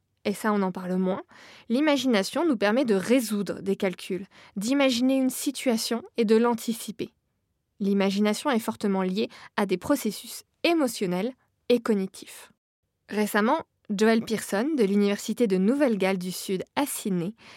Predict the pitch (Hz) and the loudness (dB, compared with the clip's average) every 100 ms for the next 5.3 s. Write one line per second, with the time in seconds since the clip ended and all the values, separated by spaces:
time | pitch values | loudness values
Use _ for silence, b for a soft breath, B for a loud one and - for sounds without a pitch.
0 | B - 233 330 285 214 233 - 202 185 | B -4 -2 2 4 2 0 0 -2 -2
1 | - - 359 392 302 254 254 233 - 190 | -8 0 4 4 2 0 -2 -6 -4 -2
2 | - 302 254 - 196 226 - B B - | 2 2 2 0 -2 -2 -6 B B -10
3 | - 220 233 240 277 220 202 254 277 247 | 0 2 4 2 4 4 4 4 4 4
4 | 233 214 196 262 247 208 - - 226 - | 4 2 2 -4 -4 -8 -6 -4 -4 -2
5 | 208 175 | -4 -6